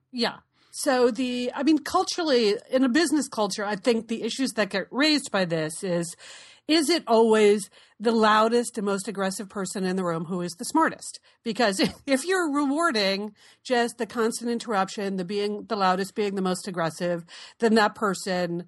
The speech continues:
holds the floor more than anyone else. And sometimes it strikes me that these businesses are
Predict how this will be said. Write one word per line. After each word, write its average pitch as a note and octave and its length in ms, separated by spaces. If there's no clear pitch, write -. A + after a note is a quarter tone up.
holds G3+ 360
the - 100
floor F#3+ 380
more F3+ 280
than E3+ 180
anyone E3+ 360
else. F3+ 320
And F#3+ 200
sometimes D4+ 400
it B3 100
strikes A3 340
me A3+ 140
that G#3 220
these G#3 180
businesses A3+ 680
are G3 200